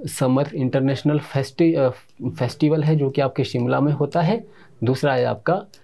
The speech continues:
winter festival, जो कि आपके मनाली में होता है। ठीक है, Next, towards the journey to become full-fledged state, what is the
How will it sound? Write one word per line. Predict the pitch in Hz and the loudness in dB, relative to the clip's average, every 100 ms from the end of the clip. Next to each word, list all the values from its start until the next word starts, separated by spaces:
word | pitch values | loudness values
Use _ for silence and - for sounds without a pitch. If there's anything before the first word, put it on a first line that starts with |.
| - - - | -20 -14 -4
winter | 107 127 123 131 165 - - - - - - - - - - - - | 0 2 2 2 0 -6 -20 -20 -20 -20 -20 -20 -20 -20 -20 -20 -8
festival, | - 127 - 123 156 | -4 -4 0 0 2
जो | 139 | 2
कि | 110 123 | 0 0
आपके | 117 110 180 220 - - - - - - - - - | -2 0 0 0 -4 -18 -20 -20 -20 -20 -20 -6 0
मनाली | 143 131 110 113 | 2 2 0 -4
में | 110 | -4
होता | 107 107 113 | -4 -4 -4
है। | 104 104 - 127 123 - - - - - - - - - - - - - - - | -4 -8 -12 -20 -20 -20 -20 -20 -20 -20 -20 -20 -20 -20 -20 -20 -20 -20 -20 -2
ठीक | 220 | 0
है, | 226 220 - - - - | 0 -2 -14 -20 -20 -4
Next, | 139 131 - - - - - - - - - | -2 -2 -6 -20 -20 -20 -20 -20 -20 -10 0
towards | 165 190 214 - | 2 4 2 0
the | 196 185 123 | 2 2 2
journey | 135 151 160 160 185 - 156 | 2 4 4 4 0 -4 -2
to | 123 | 2
become | 151 160 160 175 | 2 2 2 2
full-fledged | 175 165 147 170 160 127 147 180 - - - - - | 0 0 0 0 0 2 2 0 -4 -18 -20 -20 -10
state, | - 156 135 165 | 0 2 4 2
what | 160 135 190 | 2 2 4
is | 196 180 | 4 2
the | 156 | 2